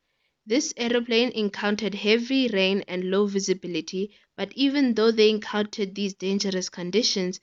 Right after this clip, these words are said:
the Learjet aircraft landed safely. However, they did not report these conditions to the air traffic control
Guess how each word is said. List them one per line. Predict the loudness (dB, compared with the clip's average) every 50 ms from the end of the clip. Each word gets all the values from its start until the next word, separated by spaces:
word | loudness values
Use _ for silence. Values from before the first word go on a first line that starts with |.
| _ -20 -20 _ _ _
the | -4 -2
Learjet | 0 2 2 2 2 2 2 0 0 0 -2 -6
aircraft | -8 -8 -6 -6 -6 -6 -6 -6 -6
landed | -6 -4 -2 -2 -4 -4 -6 -6
safely. | -4 0 0 0 0 -2 -8 -12 -12 -12 -12 _ _ _ _ _ _ _ _ _ _ _ _ _ _
However, | _ -2 -2 -2 0 2 2 2 2 2 -2 -6 -6 -6 -8 _ _ _ _ _ _ _ _
they | 0 0 0
did | 2 0 -4 -2 0
not | 0 0 0 0 -2
report | -6 -6 -6 _ -6 -6 -6 -6 -6
these | -8 -8 -8 -8
conditions | _ -6 -6 -4 -2 -2 -2 0 -2 -2 -4
to | -4
the | -4 -6 -6 -4
air | -2 -4 -4
traffic | -4 -4 -8 -8 -8 -8 -10 -14 -12
control | -10 -10 -10 -10 -12 -12 -10 -8 -8 -8 -8